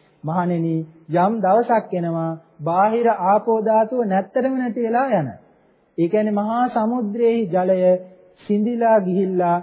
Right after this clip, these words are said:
දවසක් එනවා මේ නියපිටවත් එමා ගන්න බැරි දවසක්. බාහිර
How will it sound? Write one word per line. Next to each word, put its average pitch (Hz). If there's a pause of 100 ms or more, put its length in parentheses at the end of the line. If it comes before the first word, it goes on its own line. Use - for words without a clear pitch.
(240)
දවසක් 196
එනවා 190
මේ 185
නියපිටවත් 247
එමා 240
ගන්න 233
බැරි 240
දවසක්. 156 (800)
බාහිර 185